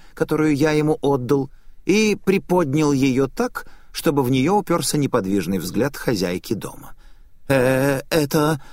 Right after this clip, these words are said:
откуда? Откуда у вас?"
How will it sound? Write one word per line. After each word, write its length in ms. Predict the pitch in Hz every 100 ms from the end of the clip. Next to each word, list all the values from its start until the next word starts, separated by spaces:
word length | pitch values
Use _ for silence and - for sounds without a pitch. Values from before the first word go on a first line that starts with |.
| - -
откуда? 840 | - 175 - - 285 127 117 123 - - -
Откуда 720 | - - - 302 330 147 143 170
у 140 | 196
вас?" 480 | 147 170 156 - -